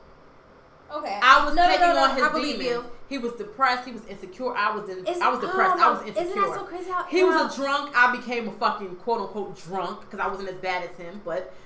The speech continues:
Speaker 2: I was drinking my ass
Speaker 1: Mm-hmm.
Speaker 2: off. He always wanted to turn to fucking weed and this, that. I was turning to fucking, like, I was taking on everything about him, and that's what, that's another thing.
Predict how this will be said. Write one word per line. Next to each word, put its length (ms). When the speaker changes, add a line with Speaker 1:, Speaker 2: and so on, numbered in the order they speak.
Speaker 2:
I 100
was 140
drinking 380
my 120
ass 340
Speaker 1:
Mm-hmm. 220
Speaker 2:
off. 160
He 120
always 280
wanted 280
to 180
turn 220
to 80
fucking 560
weed 460
and 160
this, 160
that. 220
I 300
was 200
turning 260
to 80
fucking, 340
like, 240
I 220
was 220
taking 320
on 180
everything 720
about 540
him, 140
and 160
that's 320
what, 260
that's 200
another 300
thing. 280